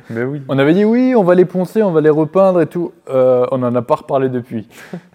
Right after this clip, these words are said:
Speaker 2: Euh, dans le dernier
Speaker 1: C'est un sujet un peu tabou, je crois.
Speaker 2: C'est un sujet un peu tabou. On était là, ouais, on va les poncer, on va remettre un, un, un sticker, euh, Life Fitness, euh, X, euh, Galois Gym et tout. On était super chaud.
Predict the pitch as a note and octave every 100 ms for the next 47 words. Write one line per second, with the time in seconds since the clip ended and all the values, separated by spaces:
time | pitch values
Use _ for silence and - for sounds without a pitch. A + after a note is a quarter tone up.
0 | - C#3+ C#3 C#3 C3 B2+ D3 D3 D#3+ D#3+
1 | D3 E3+ E3 E3 D3 D#3 D3+ C3+ C3 -
2 | - A#2 C#3+ A2+ D3+ D#3 C#3+ D3 D3+ D3
3 | D#3 F3+ - - - - C3 C#3 C#3 D3
4 | E3+ D#3+ B2+ A2 C3 B2+ D3+ D3 B2+ G#2+
5 | A2+ A2+ A2+ G#2+ G#2+ A#2 A2+ A2+ A#2+ -
6 | B2 C3+ B2 G#2+ G#2+ A2+ - - C3 B2+
7 | B2 G#2+ G#2+ D3 C3 - A2+ A2 A#2 A#2+
8 | A#2+ A#2+ D3 C#3 A2+ C3+ A2+ G#2 - -
9 | B2+ - C#3+